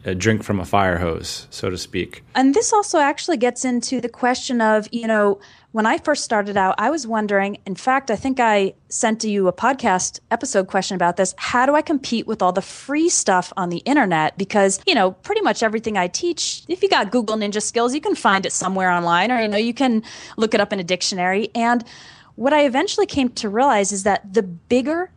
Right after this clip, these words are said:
Speaker 2: the pool of available information, the more important it actually becomes for you to have a teacher or someone to guide you through it.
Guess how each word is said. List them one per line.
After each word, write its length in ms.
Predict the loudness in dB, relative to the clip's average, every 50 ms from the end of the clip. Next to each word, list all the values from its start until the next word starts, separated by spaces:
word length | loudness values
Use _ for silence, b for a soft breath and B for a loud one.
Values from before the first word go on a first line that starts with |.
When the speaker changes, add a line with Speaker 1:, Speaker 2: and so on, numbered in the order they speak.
| _
Speaker 2:
the 80 | -6 -6
pool 560 | -6 -8 -12 -6 -4 -2 0 0 2 2 2
of 120 | 2 2
available 480 | 0 -2 0 2 2 2 2 2 2 0 -2
information, 760 | -2 -4 -6 -4 -4 -2 -2 -2 -2 -2 0 0 0 -2 -2 B B B B B B
the 120 | 0 2
more 380 | 4 4 4 4 4 4 4 4
important 640 | 4 2 2 0 0 0 0 2 0 -2 -2 -2 0
it 120 | 0 2
actually 400 | 2 0 0 -2 -4 -4 -4 -4
becomes 480 | -4 -4 -6 -4 -2 0 0 0 0 -2
for 180 | -2 0 0
you 300 | 0 2 2 0 2 2 2
to 100 | 0 0
have 280 | 0 0 2 2 2
a 60 | 0 -2
teacher 520 | -2 -4 -4 -4 -4 -2 -2 -2 0 0
or 80 | -2 -2
someone 360 | -2 -2 0 0 0 0 0
to 100 | -2 -2
guide 460 | -4 -2 0 0 2 2 2 2 0
you 80 | -2 -6
through 340 | -6 -6 -6 -2 0 0 0
it. 180 | 0 -2 -4